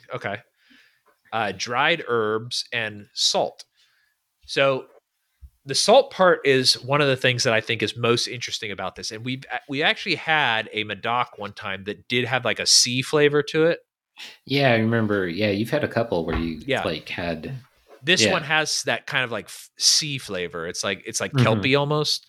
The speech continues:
Speaker 1: Um, it's, it's very, very interesting. It's extremely dry. It's, like, bone dry, uh, very light bodied, no tannins. It's a white wine. Um, extremely high acidity. It's, it's, it's, like, on the acidity level of, uh, Riesling,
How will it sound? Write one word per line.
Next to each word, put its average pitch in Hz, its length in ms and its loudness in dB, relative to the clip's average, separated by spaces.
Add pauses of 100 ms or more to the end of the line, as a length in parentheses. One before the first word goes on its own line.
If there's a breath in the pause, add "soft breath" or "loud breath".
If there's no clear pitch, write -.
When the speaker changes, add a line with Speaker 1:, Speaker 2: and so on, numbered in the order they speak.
(160)
Speaker 1:
Um, 90 460 -2 (600 soft breath)
it's, 117 320 -4
it's 135 220 -8 (260)
very, 185 460 0
very 139 320 2
interesting. 104 560 -6 (360 loud breath)
It's 139 220 -2
extremely 170 480 0
dry. 113 380 2
It's, 107 260 -4
like, 107 140 -2
bone 113 180 0
dry, 92 400 -2 (440 soft breath)
uh, 95 200 0
very 120 240 2
light 123 220 2
bodied, 104 500 0 (480)
no 123 260 2
tannins. 104 460 -2
It's 101 140 -4
a 101 40 -6
white 90 220 -2
wine. 87 260 -6 (320)
Um, 90 380 -2 (100)
extremely 131 440 0
high 113 160 2
acidity. 90 580 2
It's, - 240 -6
it's, - 300 2 (100)
it's, 131 180 0
like, 120 240 0
on 135 200 0
the 131 120 0
acidity 113 460 2
level 101 540 4
of, 92 640 0 (240)
uh, 90 160 -4
Riesling, 101 340 -2